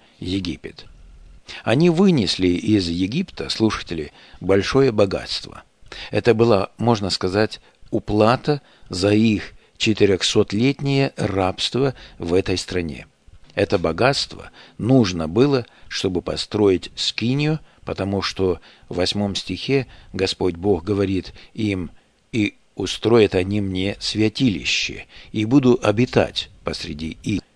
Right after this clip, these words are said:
Бог не сказал, что он будет обитать в скинии. Его место пребывания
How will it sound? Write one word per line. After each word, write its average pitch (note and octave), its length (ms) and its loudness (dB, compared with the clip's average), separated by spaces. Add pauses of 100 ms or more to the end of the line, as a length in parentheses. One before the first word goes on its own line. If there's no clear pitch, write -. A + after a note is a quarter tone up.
Бог A2+ 440 -4
не C3 100 -2
сказал, B2+ 520 0
что - 220 -8
он F2+ 160 -4
будет F2+ 340 -4
обитать F2 480 -4
в - 80 -8
скинии. A#2+ 540 -6 (400)
Его F2 340 -4
место G#2 600 -2 (320)
пребывания F#2+ 800 0